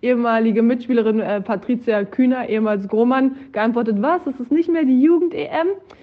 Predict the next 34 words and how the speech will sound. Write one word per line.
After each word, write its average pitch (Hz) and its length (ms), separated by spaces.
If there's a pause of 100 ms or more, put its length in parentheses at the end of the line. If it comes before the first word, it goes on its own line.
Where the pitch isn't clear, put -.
(180)
Da, 220 160
da 214 180
hatten 226 240
wir 214 280
die 196 220
Jugend-E 247 360
M 254 200
gewonnen, 247 380
äh, 214 320
in 214 140
Brno 214 580 (240)
und 202 160
das 214 180
war 214 80
eigentlich 208 220
immer 214 200
so 208 100
mein 190 240
Highlight. 254 400 (400)
Aber 220 260
ich 226 100
muss 233 240
jetzt 226 260
ehrlich 220 360
sagen, 214 460
ähm, 208 300
ich 202 140
glaube, 208 500 (920)
das 196 320
Beste 240 500
bisher 214 560
war 202 360 (280)
der 208 160
Challenge 226 360